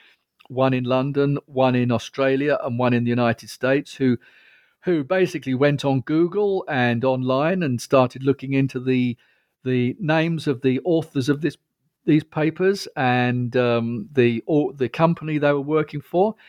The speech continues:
and showed that, um, the whole thing was, uh, essentially a scam. And both papers were retracted within hours of each other on the same day in, in June of last year. So even,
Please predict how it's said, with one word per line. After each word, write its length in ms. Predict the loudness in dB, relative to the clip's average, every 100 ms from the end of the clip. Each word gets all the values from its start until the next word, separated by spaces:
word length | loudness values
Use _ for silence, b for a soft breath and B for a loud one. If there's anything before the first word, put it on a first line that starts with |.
| b b b b
and 160 | 2
showed 420 | 0 -2 0 0 -2
that, 320 | -2 -2 -2
um, 300 | -2 0 -2 -4
the 100 | 0
whole 220 | 0 0
thing 420 | 0 0 0 0
was, 360 | 2 2 0 0
uh, 140 | 0
essentially 580 | 0 0 0 0 0 2
a 40 |
scam. 720 | 2 0 -2 0 0 -2 -6 -12 _ _ _ _
And 240 | 0 0 2
both 280 | 2 0
papers 480 | -2 -2 0 -2 0
were 100 | 0
retracted 760 | 0 0 0 0 -2 0 0 -2 _ -8
within 460 | -4 0 2 2 0
hours 340 | -2 0 0 0
of 100 | -2
each 220 | -2 0
other 300 | 0 2 0
on 100 | 0
the 60 |
same 380 | 0 0 0 0
day 340 | 0 2 2 0
in, 120 | -4 b b b
in 140 | -8 -4
June 300 | 2 2 0
of 80 | 0
last 380 | 0 0 -2
year. 320 | -2 0 0 -2
So 240 | -2 0
even, 520 | 2 0 0 0 -2